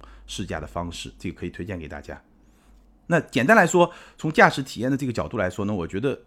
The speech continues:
H九确实是不如A六L的，但是呢，我也必须要承认H九它的驾驶的体验，相比我心目中对国产车的这么一种印象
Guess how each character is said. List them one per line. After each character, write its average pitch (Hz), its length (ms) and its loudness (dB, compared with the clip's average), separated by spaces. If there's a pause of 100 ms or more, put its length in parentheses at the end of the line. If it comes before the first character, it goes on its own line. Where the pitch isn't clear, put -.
H 143 180 -6
九 104 220 -4
确 151 240 0
实 101 180 -6
是 - 180 -6 (140)
不 175 100 -2
如 107 180 -2
A 104 140 -6
六 98 140 -2
L 80 260 -6
的， - 160 -12 (260)
但 175 180 4
是 165 160 -2
呢， 151 240 2 (220)
我 117 200 -2
也 127 140 2
必 170 180 -6
须 - 200 -4
要 107 100 2
承 87 200 -10
认 98 140 -4
H 113 260 -10
九 87 240 -8 (200)
它 135 180 0
的 120 240 -2 (100)
驾 104 220 0
驶 - 140 -12
的 92 80 -6
体 - 260 -14
验， 90 220 -8 (440)
相 143 320 0
比 120 220 -2
我 95 260 0
心 147 240 -4
目 151 160 0
中 110 160 -4
对 104 140 -4
国 92 260 -4
产 80 220 -8
车 - 160 -10
的 92 80 -6
这 87 100 -14
么 92 80 -6
一 90 80 -6
种 87 200 -10
印 113 200 -2
象 78 240 -10